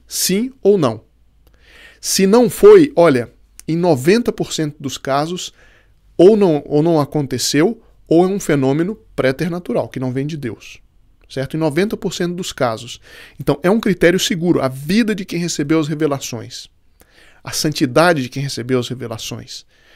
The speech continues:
Foram modelos de virtude depois? A gente vê Fátima, os três pastorinhos, Francisco e Jacinto, um modelo de santidade enormes, enorme. Depois, várias outras. A Lourdes, Santa Bernadette,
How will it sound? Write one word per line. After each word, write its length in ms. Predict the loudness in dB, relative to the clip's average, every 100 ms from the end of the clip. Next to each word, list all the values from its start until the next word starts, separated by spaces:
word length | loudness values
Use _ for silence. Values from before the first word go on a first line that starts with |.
| _ _
Foram 400 | -20 0 2 2
modelos 420 | 0 2 2 2
de 80 | -2
virtude 420 | -8 -6 -8 -8
depois? 560 | -12 -6 -4 -4 -6 -18 _ _ _ _ _ _ _ _ _ _ _ _ _ -8
A 60 |
gente 240 | -6 -4 2
vê 220 | 2 2 -8 _ -6
Fátima, 600 | -2 0 -2 -6 -8 -14 _ _ _ _ _ _
os 160 | -16 -4
três 220 | 2 2
pastorinhos, 640 | 0 -4 -2 -2 -2 -6 -14 _ _
Francisco 560 | -4 -2 -2 -4 -4
e 20 |
Jacinto, 440 | -4 -4 -4 -4 -2
um 20 |
modelo 420 | 0 0 0 -2
de 80 | -4
santidade 640 | -8 -10 -8 -4 -4 -6 -8
enormes, 760 | -6 -2 -2 -2 -6 -12 -20 _ _ _ -12
enorme. 520 | -6 -4 -4 -6 -16 _ _ _ _ -20 -20 -18
Depois, 460 | -14 0 0 0 -4
várias 380 | -6 -2 0 2
outras. 340 | 2 0 -8 -12 -18 -20 -20 _
A 80 | -4
Lourdes, 640 | 2 4 4 2 -4 -10 -10
Santa 300 | -8 -6 -4
Bernadette, 720 | -4 -6 -6 -2 -2 -4